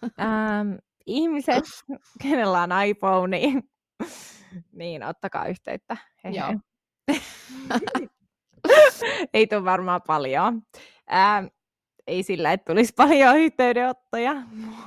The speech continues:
Speaker 1: Ö, please, tää on niinku taas avoin. Me ei olla saatu mitään deitti-ilmoituksia. Et mä sanon nyt sen, mä oon poistanut mun deitti-appit. Jos
Speaker 2: <gasps>
Speaker 1: joku, joka kuuntelee siellä ulkona, tietää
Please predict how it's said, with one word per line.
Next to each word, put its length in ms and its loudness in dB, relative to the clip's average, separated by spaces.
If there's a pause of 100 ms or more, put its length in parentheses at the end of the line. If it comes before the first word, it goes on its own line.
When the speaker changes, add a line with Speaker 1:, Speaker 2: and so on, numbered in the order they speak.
(180)
Speaker 1:
Ö, 40 -6 (920)
please, 380 -2
tää 120 0
on 120 0
niinku 200 -6
taas 420 0
avoin. 580 -2 (120)
Me 120 -2
ei 140 -2
olla 120 -2
saatu 420 -6
mitään 520 -6
deitti-ilmoituksia. 800 -10
Et 60 -10
mä 100 -6
sanon 400 -8
nyt 140 -12
sen, 260 -8
mä 100 -6
oon 120 -8
poistanut 680 -8
mun 240 -10
deitti-appit. 1500 -8 (340)
Jos 180 0 (160)
Speaker 2:
<gasps> 80 -4
Speaker 1:
joku, 280 2
joka 260 0
kuuntelee 680 -2
siellä 280 -4
ulkona, 400 -4
tietää 560 -4